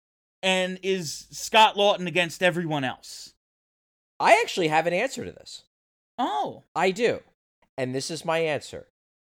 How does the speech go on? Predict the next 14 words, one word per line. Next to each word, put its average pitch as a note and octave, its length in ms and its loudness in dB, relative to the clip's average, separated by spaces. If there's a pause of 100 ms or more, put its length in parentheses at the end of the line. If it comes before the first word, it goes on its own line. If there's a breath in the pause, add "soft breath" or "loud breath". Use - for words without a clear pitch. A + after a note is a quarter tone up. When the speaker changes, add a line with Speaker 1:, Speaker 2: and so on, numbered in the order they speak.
(120)
Speaker 2:
Scott F3 540 4
Laughton, C3 680 2 (1040)
as D3 320 2
we C#3+ 160 -6
know, A2+ 600 -2 (320)
murder C3 480 -2
face, G#2+ 640 -8
you A#2+ 180 -10
know, G#2+ 200 -4
he A2+ 260 -12
just A2 220 -10
has A#2 340 -2
that G#2 280 -4
vibe. G#2+ 460 0